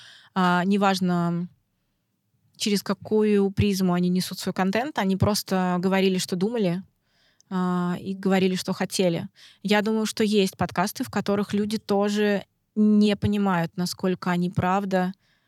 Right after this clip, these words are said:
могут влиять на точки зрения других людей.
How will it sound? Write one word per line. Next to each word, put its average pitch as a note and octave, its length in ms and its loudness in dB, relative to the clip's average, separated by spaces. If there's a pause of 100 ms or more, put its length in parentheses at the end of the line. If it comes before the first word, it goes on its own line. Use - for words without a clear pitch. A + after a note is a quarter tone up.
(160)
могут G3 420 0
влиять F#3+ 300 2
на F3+ 100 -4
точки F#3+ 240 -4
зрения F3+ 320 0
других F3+ 320 -6
людей. F3 280 -2